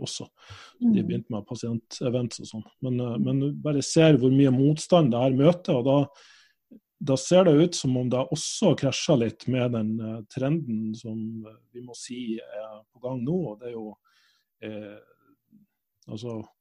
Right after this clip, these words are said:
Speaker 1: forløpt av What the Health-dokumentarer og, og Game Changers på Netflix, der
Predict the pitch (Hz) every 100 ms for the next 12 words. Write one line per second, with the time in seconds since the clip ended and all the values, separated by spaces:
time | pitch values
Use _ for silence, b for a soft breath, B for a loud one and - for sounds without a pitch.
0 | - 123 127 123 - - 127 117 101 -
1 | _ 117 131 - 127 135 127 - 135 127
2 | 127 127 135 131 117 104 120 113 110 110
3 | 107 107 107 110 131 147 135 110 104 110
4 | - 117 135 - - - - - 117 117